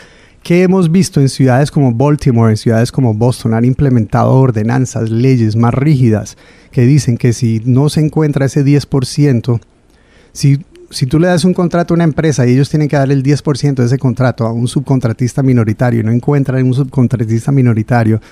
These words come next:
son multados el equivalente al diez por ciento. Y milagrosamente esas empresas encuentran contratistas minoritarios instantáneamente, aparecen de la nada, porque siempre han estado ahí,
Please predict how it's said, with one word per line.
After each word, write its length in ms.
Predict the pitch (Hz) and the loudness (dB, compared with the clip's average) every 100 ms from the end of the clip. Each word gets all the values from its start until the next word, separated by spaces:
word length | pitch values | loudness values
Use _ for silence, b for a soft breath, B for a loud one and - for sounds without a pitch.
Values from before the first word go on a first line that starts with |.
| B | B
son 240 | - 123 | 0 2
multados 600 | 139 139 120 143 139 127 | 4 2 0 0 2 2
el 100 | 131 | 2
equivalente 640 | 113 - 120 110 113 117 | 0 0 2 2 0 0
al 80 | 120 | 0
diez 220 | 120 123 | 2 0
por 200 | - 123 | 0 -4
ciento. 460 | - 120 113 113 135 B B B | -2 -2 -2 -4 -10 B B B
Y 100 | 147 | 2
milagrosamente 920 | 151 143 135 139 160 185 156 131 135 | 4 2 2 0 0 0 0 0 0
esas 240 | 139 143 | -2 0
empresas 480 | 139 123 123 127 143 | 0 0 -2 0 0
encuentran 560 | 127 117 127 123 135 139 | -2 -2 -4 -2 -2 0
contratistas 640 | 127 120 110 131 117 143 | -2 -2 -4 -6 -4 -2
minoritarios 600 | 135 117 110 120 127 143 B | 0 0 -2 -2 0 -2 B
instantáneamente, 1080 | - 233 - 185 165 185 185 180 165 127 107 b b b | -4 -2 0 -2 0 0 2 2 0 -2 -8 b b b
aparecen 560 | 135 - 131 170 - 131 | -6 -2 -2 -2 -2 -2
de 100 | 127 | 0
la 120 | 117 | 0
nada, 340 | 135 135 113 | 0 0 -2
porque 280 | - 147 160 | -2 -2 -2
siempre 380 | - 175 180 185 | 0 0 0 0
han 100 | 190 | -2
estado 360 | 185 190 180 | -2 0 0
ahí, 280 | 185 226 156 | 2 2 0